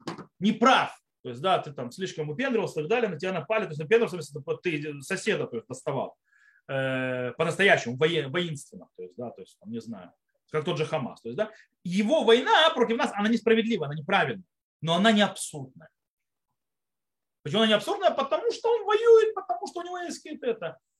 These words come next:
Но, э, они, он считает, что Израиль ему мешает, Израиль ему угрожает. Израиль, кстати, в принципе, само существование Израиля, это люди не понимают.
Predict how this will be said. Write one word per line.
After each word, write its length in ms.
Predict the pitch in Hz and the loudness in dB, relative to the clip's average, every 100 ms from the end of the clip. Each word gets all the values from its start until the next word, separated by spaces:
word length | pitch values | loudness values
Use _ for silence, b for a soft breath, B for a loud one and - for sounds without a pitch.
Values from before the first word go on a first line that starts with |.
| _ - | _ -6
Но, 260 | 202 226 | -2 -2
э, 720 | 196 185 - 180 165 160 156 156 | 0 -4 -4 2 4 6 4 2
они, 260 | 160 214 247 | 2 -2 0
он 200 | 269 349 | 0 -2
считает, 420 | 233 262 269 226 | -4 0 0 0
что 160 | 196 | -2
Израиль 320 | 160 185 214 185 | -4 -2 -2 -2
ему 200 | 165 156 | -6 -10
мешает, 460 | 147 277 277 233 | -4 0 2 0
Израиль 280 | 175 185 170 | 0 -2 -2
ему 100 | 147 | -4
угрожает. 440 | 147 147 262 233 180 | -6 -2 0 0 -4
Израиль, 560 | 143 175 208 208 202 | -6 0 4 4 0
кстати, 340 | - - 185 156 | -6 -2 -2 -4
в 100 | - | -8
принципе, 640 | 208 240 - 180 160 147 | -2 -2 0 -6 -6 -14
само 340 | - - 180 220 | -12 -4 0 0
существование 400 | - 190 180 170 | -4 -4 -4 0
Израиля, 240 | 262 262 | 0 0
это 120 | 139 | -4
люди 180 | 160 160 | -8 -8
не 60 | 151 | -10
понимают. 360 | 156 185 170 | -8 -4 -4